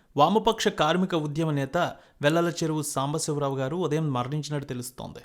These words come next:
హైదరాబాద్లోని ఆయన నివాసంలో మంగళవారం ఉదయం గుండెపోటు రావడంతో హాస్పిటల్కు తీసుకువెళ్లారు. అయితే సాంబశివరావుకు వైద్యం అందించిన పరిస్థితి చేదాటిపోయింది. ఆయన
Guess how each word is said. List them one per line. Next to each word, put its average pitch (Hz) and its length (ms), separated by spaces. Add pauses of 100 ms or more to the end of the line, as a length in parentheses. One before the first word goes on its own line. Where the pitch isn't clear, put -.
హైదరాబాద్లోని 147 520
ఆయన 143 100
నివాసంలో 143 560 (420)
మంగళవారం 156 500
ఉదయం 147 300
గుండెపోటు 160 380
రావడంతో 143 420
హాస్పిటల్కు 151 480
తీసుకువెళ్లారు. 147 600 (360)
అయితే 170 160
సాంబశివరావుకు 185 800
వైద్యం 160 340
అందించిన 156 460 (220)
పరిస్థితి 151 520
చేదాటిపోయింది. 135 600 (360)
ఆయన 135 260